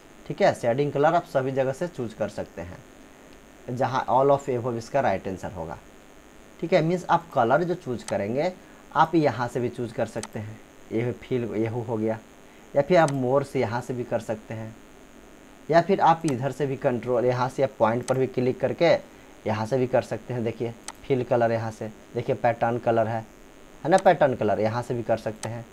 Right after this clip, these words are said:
देखिए pattern style यहाँ पर इसको भी, यहाँ से भी choose कर सकते हैं। मतलब बहुत सारे तरीका है, आप कोई से भी कर सकते हैं, जो कि आपका right answer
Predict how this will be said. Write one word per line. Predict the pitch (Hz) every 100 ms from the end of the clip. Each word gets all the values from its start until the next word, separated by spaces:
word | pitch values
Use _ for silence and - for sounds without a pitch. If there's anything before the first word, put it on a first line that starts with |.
| - - -
देखिए | 139 160
pattern | 160 120 110 131 131
style | - 113 117 123
यहाँ | 120
पर | 110 120
इसको | 110 - 123
भी, | 120 - -
यहाँ | 117 110
से | 120 120
भी |
choose | 110 120
कर | - 110
सकते | 117 113
हैं। | 143
मतलब | 170
बहुत | 165 196 202
सारे | 185
तरीका | 185 139 123 139
है, | 160
आप | 180 -
कोई | 120
से | 123
भी | 113
कर | 127
सकते | 120 113 160
हैं, | 147
जो |
कि | 123 123
आपका | 110 117
right | 110 107 107
answer | 110 123